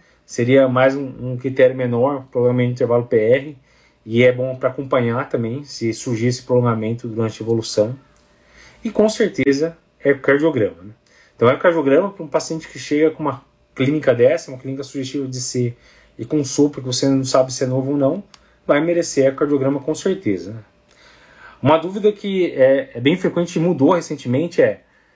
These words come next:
se a gente estivesse falando de um paciente parecido com esse, quatorze anos, tal, que chegou pra você só com quadro articular, não tem nada de C, não tem sopro, não tem nada, só tem um quadro de dor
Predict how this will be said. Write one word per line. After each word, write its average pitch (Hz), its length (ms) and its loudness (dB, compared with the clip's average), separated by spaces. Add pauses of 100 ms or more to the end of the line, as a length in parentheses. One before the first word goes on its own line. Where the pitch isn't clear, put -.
(160)
se 226 320 0
a 220 40 4
gente 202 100 -4
estivesse 190 280 2
falando 180 160 -2
de 175 60 -6
um 170 60 -8
paciente 160 380 -2
parecido 180 360 2
com 214 120 0
esse, 113 240 0
quatorze 175 460 2
anos, 190 240 -2
tal, 185 160 0
que - 60 -12
chegou 185 260 0
pra 190 100 -2
você 180 300 -2
só 185 180 -2
com 196 160 -6
quadro 202 280 0
articular, 180 680 -2 (500)
não 117 80 -14
tem 139 140 2
nada 165 300 0
de 165 120 -10
C, 139 400 -2 (200)
não 135 140 -4
tem 151 160 0
sopro, 143 400 0
não 139 60 -10
tem 175 120 -2
nada, 147 300 -2
só 156 140 -8
tem 208 140 0
um 214 80 0
quadro 175 340 0
de 165 120 -6
dor 175 380 -2